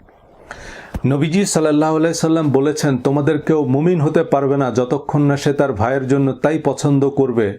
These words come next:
যা সে নিজের জন্য পছন্দ করে।" এ হাদিসটি বুখারী, মুসলিম, তিরমিজি, নাসাই, ইবনে মাজাহ, মুসনাদ আহমদ, দারমি শরীফে বর্ণিত। এবার এ হাদিস এক পাল্লায় তোলেন,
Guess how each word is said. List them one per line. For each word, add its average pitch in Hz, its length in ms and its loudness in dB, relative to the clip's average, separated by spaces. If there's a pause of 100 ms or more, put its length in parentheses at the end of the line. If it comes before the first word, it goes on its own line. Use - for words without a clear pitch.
(120)
যা 123 160 0
সে 135 160 0
নিজের 127 360 0
জন্য 123 300 0
পছন্দ 120 420 0
করে।" 95 280 -4 (520)
এ 143 100 0
হাদিসটি 160 460 -2
বুখারী, 143 460 0
মুসলিম, 135 400 -2
তিরমিজি, 127 640 0
নাসাই, 120 600 -2 (180)
ইবনে 135 280 0
মাজাহ, 120 580 0
মুসনাদ 135 400 -2
আহমদ, 123 380 0
দারমি 123 340 0
শরীফে 127 380 0
বর্ণিত। 107 440 0 (840)
এবার 160 280 0
এ 151 120 0
হাদিস 143 420 -2
এক - 260 -2
পাল্লায় 139 320 0
তোলেন, 151 380 -2